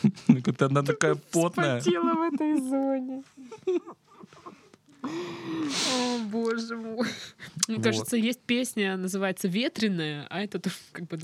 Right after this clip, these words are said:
Speaker 2: потная.
Speaker 1: Да.
Speaker 2: Блин.
Speaker 1: Это
Speaker 2: Это, это, это
Speaker 1: проблема.
Speaker 2: блин.
Speaker 1: Да.
Speaker 2: Она услышала, э, этот комментарий?
Speaker 1: Нет. Мне кажется, она, знаете, очень много комментариев у себя в лифте о себе читает. <laughs> Как это?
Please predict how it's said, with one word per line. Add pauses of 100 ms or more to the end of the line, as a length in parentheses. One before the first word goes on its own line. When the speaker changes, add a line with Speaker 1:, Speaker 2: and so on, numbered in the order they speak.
(120)
Speaker 2:
потная.
Speaker 1:
Да. (1040)
Speaker 2:
Блин. (440)
Speaker 1:
Это
Speaker 2:
Это,
это, (200)
это
Speaker 1:
проблема.
Speaker 2:
блин. (680)
Speaker 1:
Да. (1040)
Speaker 2:
Она
услышала,
э,
этот
комментарий? (500)
Speaker 1:
Нет.
Мне
кажется,
она,
знаете,
очень
много
комментариев
у
себя
в
лифте
о
себе
читает.
<laughs>
Как
это?